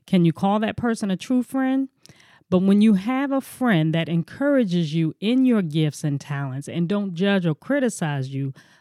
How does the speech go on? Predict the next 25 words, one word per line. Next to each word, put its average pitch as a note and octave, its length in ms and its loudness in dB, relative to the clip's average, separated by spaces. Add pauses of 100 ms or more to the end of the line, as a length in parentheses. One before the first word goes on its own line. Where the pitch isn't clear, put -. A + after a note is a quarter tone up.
(140)
those A3 500 0
are G3+ 80 2
the F3+ 80 -2
people E3+ 320 -2
you D#3+ 160 0
want D#3 220 -2
around C3+ 420 -4
you. B2+ 220 -10 (280)
Those A3 380 4
are G3+ 80 2
the F3+ 80 0
ones E3 560 0 (100)
that D#3 240 -6
you F3 140 2
would D#3+ 180 0
want E3 220 0
to D3 120 -6
keep, E3+ 400 -4 (180)
uh, C#3 260 -10
as E3+ 260 -2
friends E3 380 0
and C#3+ 100 0
strengthen E3 520 -2
that D3+ 160 -4
relationship. D3 800 -6